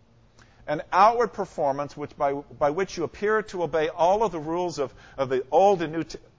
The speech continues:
the New Testament, Ten Commandments of the Old Testament, all the commandments of Jesus of the New Testament. You outwardly look very, very good because of a strict adherence to these rules and laws and so forth.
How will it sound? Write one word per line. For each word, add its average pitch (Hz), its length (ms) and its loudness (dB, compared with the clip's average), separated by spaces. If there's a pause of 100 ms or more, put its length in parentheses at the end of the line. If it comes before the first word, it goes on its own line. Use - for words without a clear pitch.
the 131 80 -10
New 151 140 -2
Testament, 117 560 -6 (640)
Ten 220 220 -4
Commandments 185 420 -2
of 170 80 -4
the 160 120 0
Old 156 180 2
Testament, 139 480 -2 (200)
all 180 200 4
the 180 80 -2
commandments 156 440 -6
of 123 80 -10
Jesus 147 440 -6
of 131 80 -6
the 120 80 -6
New 127 160 -8
Testament. 123 480 -8 (240)
You 202 260 -4
outwardly 269 540 4
look 262 260 2
very, 240 400 0
very 226 320 -2
good 220 340 -6 (720)
because 180 300 0
of 180 100 0
a 160 120 2
strict - 560 -6 (100)
adherence 202 600 -6
to 180 140 -4
these 156 240 -6
rules 156 320 -4
and 131 120 -8
laws 123 260 0
and 104 100 -14
so 95 200 -8
forth. 76 240 -18